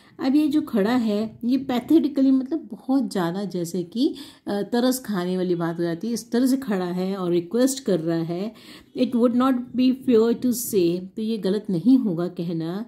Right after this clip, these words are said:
कि वो किस लिए म-, क्या मा-, मतलब वो क्यों उसकी दया, मतलब ऐसी त-, वो परिस्थिति है कि वो मतलब एक तरह से प्लीड कर रहा है, किसके लिए? कि भाई मुझको,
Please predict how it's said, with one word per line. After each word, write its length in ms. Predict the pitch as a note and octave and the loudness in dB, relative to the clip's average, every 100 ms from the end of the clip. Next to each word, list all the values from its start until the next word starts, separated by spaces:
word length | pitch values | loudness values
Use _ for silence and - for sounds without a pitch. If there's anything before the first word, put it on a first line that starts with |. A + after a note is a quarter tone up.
| - _ - | -14 _ -4
कि 60 | C#4 | -4
वो 60 | |
किस 300 | C#4 A#3 G3+ | 0 -2 0
लिए 160 | C4 C#4 | 0 2
म-, 180 | B3+ G#3 | 2 0
क्या 240 | B3 B3+ | -4 -4
मा-, 260 | A3+ G#3 G3+ | -2 -4 -4
मतलब 240 | G#3 A#3 | -6 -6
वो 140 | A#3 | -6
क्यों 240 | A3 C4 C4 | -4 2 2
उसकी 240 | B3+ B3+ | 2 -2
दया, 320 | F#3 G3+ A3 | 0 0 0
मतलब 220 | G#3 G3+ G#3+ | -2 -4 -6
ऐसी 260 | G#3 B3 | -4 -4
त-, 120 | A3+ | -2
वो 380 | F#3+ F#3+ F#3 F#3+ | -2 0 2 0
परिस्थिति 580 | F#3+ F#3 F3 F3 G3+ G3+ | 0 -2 -2 -4 -2 0
है 280 | F#3 G3 - - - - _ B3 | 0 -2 -8 -20 -20 -20 _ 2
कि 100 | B3+ | 4
वो 100 | B3 | 4
मतलब 440 | G3 G3 A3 A#3 | 2 -2 0 -2
एक 140 | A3+ | 0
तरह 100 | A#3 | 0
से 100 | A3 | 0
प्लीड 400 | C4+ - B3+ B3+ - | -2 2 2 2 0
कर 120 | F3+ | 0
रहा 180 | D#3+ F#3+ | 0 -4
है, 60 | |
किसके 380 | G#3+ C#4+ C4+ B3+ | -4 -4 -2 -4
लिए? 80 | A3+ | -4
कि 120 | A3 | -6
भाई 200 | F3+ A3 | -8 -6
मुझको, 560 | G#3+ E3+ - A#3+ F4+ | -4 -6 -6 -4 -4